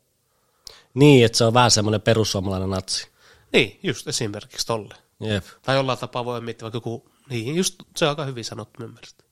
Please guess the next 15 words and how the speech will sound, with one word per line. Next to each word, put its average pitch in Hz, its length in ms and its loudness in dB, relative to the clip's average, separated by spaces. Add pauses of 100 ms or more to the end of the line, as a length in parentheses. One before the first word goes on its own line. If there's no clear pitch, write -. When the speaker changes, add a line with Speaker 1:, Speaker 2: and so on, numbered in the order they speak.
Speaker 1:
Mm. 110 280 -8 (580)
Speaker 2:
Just - 160 -8
joku 117 240 -6
amis, 113 520 -4
juntti. 117 640 -4
Speaker 1:
Joo. 117 440 4 (440)
Siis 123 220 2
eihän 135 220 6
minulkaan 120 360 6
mikään 110 240 2
kiitos 113 360 0
veteraanit 92 500 -2
paita 87 260 -4
päällä 85 380 -4
ole, 82 80 -4